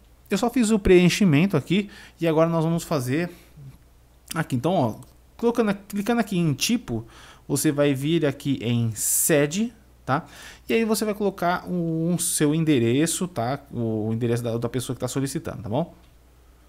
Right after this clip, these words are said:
Depois de ter colocado aqui todas a-, as informações, ele vai carregar automaticamente através do seu,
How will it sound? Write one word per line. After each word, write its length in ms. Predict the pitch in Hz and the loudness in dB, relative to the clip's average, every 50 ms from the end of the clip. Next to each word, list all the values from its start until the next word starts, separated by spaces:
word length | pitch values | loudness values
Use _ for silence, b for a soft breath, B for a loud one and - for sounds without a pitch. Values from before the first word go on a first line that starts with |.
| _ _ - - _ _ _ - - _ - - - - B B B B B B - | _ _ -20 -20 _ _ _ -20 -20 _ -20 -20 -20 -20 B B B B B B 2
Depois 240 | 151 151 180 180 175 | 6 8 8 8 8
de 100 | 180 175 | 6 4
ter 140 | - 165 | 4 4
colocado 460 | - - 160 160 156 - 151 139 139 143 | 4 6 6 6 6 6 6 6 6 4
aqui 320 | 147 - - 147 147 180 | 0 0 -2 -4 -4 -4
todas 520 | - - - 160 160 160 156 151 139 131 - 127 | -4 0 4 4 4 4 4 2 0 -2 -2 -2
a-, 180 | 131 127 110 | 0 0 0
as 120 | 123 123 127 | 0 -2 -2
informações, 640 | 123 - 151 156 160 151 - - 190 214 233 220 | -2 -2 -2 0 -2 -2 -2 -2 -2 0 0 0
ele 120 | 196 156 147 | 0 -2 -2
vai 120 | 147 147 | -2 -2
carregar 420 | - - 156 143 135 139 131 131 127 | -2 0 0 2 2 2 0 0 -2
automaticamente 800 | 127 127 - 131 127 120 120 - - 123 117 117 113 117 117 117 | -2 -2 -2 -2 0 0 -2 -2 -2 -2 0 0 0 0 -2 -2
através 320 | - 117 113 107 113 113 | -2 -2 -2 0 0 -2
do 80 | 107 113 | -2 -2
seu, 200 | - - 127 | -4 -2 -4